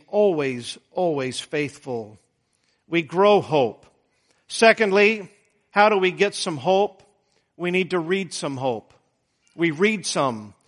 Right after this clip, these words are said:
In Romans fifteen and verse number four, the Bible says, "For whatsoever things were written aforetime were written for our learning,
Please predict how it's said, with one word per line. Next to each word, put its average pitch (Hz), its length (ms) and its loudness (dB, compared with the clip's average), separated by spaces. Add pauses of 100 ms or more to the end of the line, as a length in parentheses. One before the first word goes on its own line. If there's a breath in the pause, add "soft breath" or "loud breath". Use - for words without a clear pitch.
(340 soft breath)
In 180 140 2
Romans 220 380 4
fifteen 220 720 2
and 170 160 -2
verse 185 240 0
number 196 240 -2
four, 196 400 2
the 196 120 0
Bible 185 360 2
says, 196 380 0
"For 175 220 -4
whatsoever 190 640 0
things 190 500 -2
were 170 160 0
written 180 340 0
aforetime 180 960 -2 (880)
were 170 160 -2
written 185 460 0
for 180 260 2
our 185 160 6
learning, 175 640 -2